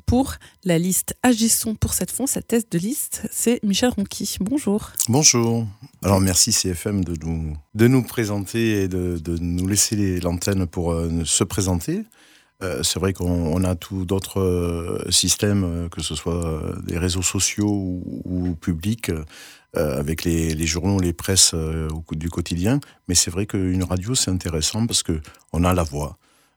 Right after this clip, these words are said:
Speaker 2: Euh, c'est ma profession de chanter aussi. Ça fait trente ans que je suis auteur, compositeur, interprète, que j'ai chanté un petit peu partout. Euh, et puis maintenant, je suis commerçant depuis cinq ans, euh,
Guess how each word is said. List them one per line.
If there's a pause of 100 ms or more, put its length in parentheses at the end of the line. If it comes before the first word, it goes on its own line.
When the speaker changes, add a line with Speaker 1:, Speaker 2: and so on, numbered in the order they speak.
(140)
Speaker 2:
Euh, (560)
c'est
ma
profession
de
chanter
aussi.
Ça
fait
trente
ans
que
je
suis (240)
auteur,
compositeur,
interprète, (580)
que
j'ai
chanté
un
petit
peu
partout. (840)
Euh, (720)
et
puis
maintenant,
je
suis
commerçant
depuis
cinq
ans,
euh,